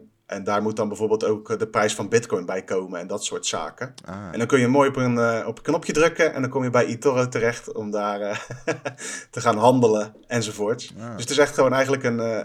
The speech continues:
Speaker 1: soort van affiliate, eh, ding in mijn, eh, beleving. Een soort van affiliate campagne. Maar dit zijn natuurlijk de eerste stapjes van Musk om gewoon meer, eh, al die prijzen en handel en weet ik veel wat een beetje te integreren en normaal te maken bij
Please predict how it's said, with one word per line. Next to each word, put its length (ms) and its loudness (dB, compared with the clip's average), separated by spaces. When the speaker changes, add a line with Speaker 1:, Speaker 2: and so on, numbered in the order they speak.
Speaker 1:
soort 260 -10
van 120 -12
affiliate, 680 -2
eh, 240 -2
ding 280 -8
in 100 -10
mijn, 300 -6
eh, 240 -8
beleving. 440 -6
Een 60 -12
soort 180 -16
van 100 -18
affiliate 360 -10
campagne. 600 -10
Maar 120 2
dit 120 4
zijn 120 6
natuurlijk 300 0
de 100 -2
eerste 200 2
stapjes 420 -2
van 200 -4
Musk 320 2
om 160 -4
gewoon 600 -4
meer, 580 0
eh, 640 -2
al 160 2
die 140 -2
prijzen 540 4
en 100 2
handel 420 4
en 60 0
weet 80 -2
ik 100 -6
veel 80 -12
wat 80 0
een 60 -14
beetje 180 -6
te 60 -8
integreren 540 2
en 80 -2
normaal 340 2
te 80 -8
maken 320 -4
bij 200 -2